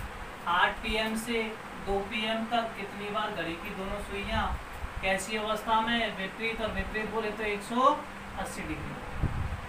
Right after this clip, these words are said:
कितना डिग्री? एक सौ अस्सी डिग्री। तो हमें इनके मध्य का टाइम पता लग जाए, तो आठ पी एम, हम कहेंगे आठ पी एम के बाद में नौ,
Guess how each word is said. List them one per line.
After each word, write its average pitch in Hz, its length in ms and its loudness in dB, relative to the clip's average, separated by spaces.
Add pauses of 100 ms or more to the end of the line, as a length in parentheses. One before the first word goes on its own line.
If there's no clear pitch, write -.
(160)
कितना 190 220 -4
डिग्री? 202 260 0
एक 202 180 2
सौ 247 280 0 (280)
अस्सी - 200 -6
डिग्री। 147 280 -4 (560)
तो 175 60 0
हमें 175 200 0
इनके 190 300 -2
मध्य 185 220 -2
का 190 60 0 (100)
टाइम 190 200 0
पता 190 220 -4
लग 185 220 -4
जाए, 196 100 0 (360)
तो - 60 0 (180)
आठ - 300 4 (480)
पी 190 200 -2
एम, 196 200 0 (920)
हम 170 140 -2
कहेंगे 175 320 0
आठ 180 280 6
पी 196 80 -4
एम 190 140 -2
के 190 100 -4
बाद 180 180 2
में 180 140 -4 (120)
नौ, 185 220 0